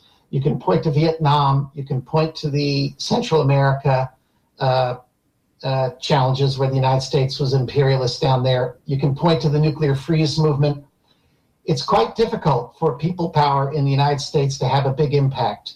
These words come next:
uh, on the foreign policy and military, uh, establishment.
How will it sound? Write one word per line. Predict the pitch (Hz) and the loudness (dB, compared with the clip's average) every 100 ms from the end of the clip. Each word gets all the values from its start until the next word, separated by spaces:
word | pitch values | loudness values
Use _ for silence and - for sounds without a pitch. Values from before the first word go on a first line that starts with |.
| _ _ _ _ - | _ _ _ _ -2
uh, | 202 156 | 0 2
on | 160 147 143 | 2 0 2
the | 147 143 156 - _ _ _ - | 0 -2 -6 -10 _ _ _ -4
foreign | 147 143 135 | 0 0 0
policy | 147 135 135 - 143 | 0 0 -2 -2 -2
and | 131 | 0
military, | 135 135 - 135 127 127 135 - _ _ | 0 0 0 0 0 -4 -8 -14 _ _
uh, | 135 131 123 - _ - | -2 -2 -2 -8 _ -8
establishment. | 135 - 147 127 120 120 107 | -4 0 0 0 -4 -6 -8